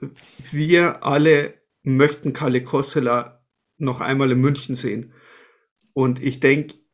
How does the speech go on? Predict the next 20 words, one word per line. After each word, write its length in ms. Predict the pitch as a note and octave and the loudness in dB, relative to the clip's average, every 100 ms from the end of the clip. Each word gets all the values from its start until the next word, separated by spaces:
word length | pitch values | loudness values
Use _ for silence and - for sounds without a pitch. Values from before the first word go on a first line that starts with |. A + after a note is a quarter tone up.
| _ _ | _ _
ja, 380 | C3 B2 B2+ D3 | -2 2 2 4
wir 160 | C3 B2 | 2 2
wissen, 380 | E3 - F3 E3+ | -2 0 -2 -2
sobald 840 | - C3+ A#2+ B2+ C#3+ C#3 - - _ _ _ | -2 -2 0 0 0 -4 -18 -18 _ _ _
die 100 | D3 | 0
ja 220 | C3 A#2+ | 0 0
irgendwo 580 | E3+ E3+ F3 D3 C3+ C#3 | 2 2 4 0 2 0
im 360 | C#3+ C#3+ C3 - | 2 -2 -2 -6
Ligabetrieb 800 | C#3 C#3+ E3+ C#3+ C3 C#3 D3+ D3 | -6 -2 0 0 0 -2 -6 -6
in 180 | - B2+ | -10 -8
Finnland 480 | D#3 D3 C#3 B2+ B2 | -4 -2 0 0 -2
oder 320 | B2 A#2+ A#2+ | -4 -4 -4
solange 340 | C3+ A#2 C3 | -2 -2 -2
die, 80 | - | -6
bald 380 | - - B2 C#3 | -14 -2 -2 0
die 100 | C#3 | -4
wieder 140 | C#3+ | -2
irgendwo 360 | - D3+ C#3 B2+ | -2 -2 0 -2
starten, 760 | - A2+ A2 - C#3 B2+ B2 - | -2 -2 -2 -2 -4 -2 -4 -4
ähm, 460 | B2 A#2 B2 B2+ | -4 -4 -6 -10